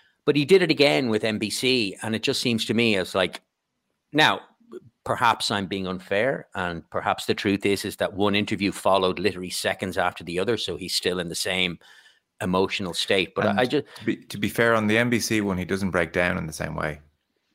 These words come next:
Speaker 2: He's far more
Speaker 1: No.
Speaker 2: coherent. He's far more coherent.
Speaker 1: So he gathers himself a little more. Ah, look, I mean, <sighs> look, he, Rory has admirably expressed, um,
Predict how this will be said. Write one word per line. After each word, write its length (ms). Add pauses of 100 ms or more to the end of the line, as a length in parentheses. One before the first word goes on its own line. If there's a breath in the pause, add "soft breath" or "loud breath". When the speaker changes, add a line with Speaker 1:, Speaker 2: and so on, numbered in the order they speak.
(140)
Speaker 2:
He's 80
far 200
more 160
Speaker 1:
No. 80
Speaker 2:
coherent. 580
He's 140
far 180
more 160
coherent. 560 (440)
Speaker 1:
So 200
he 140
gathers 440
himself 440
a 40
little 200
more. 220 (260 loud breath)
Ah, 200
look, 320 (100)
I 80
mean, 320 (720)
<sighs> 600
look, 200
he, 400 (420 soft breath)
Rory 580
has 380
admirably 720
expressed, 960 (160)
um, 640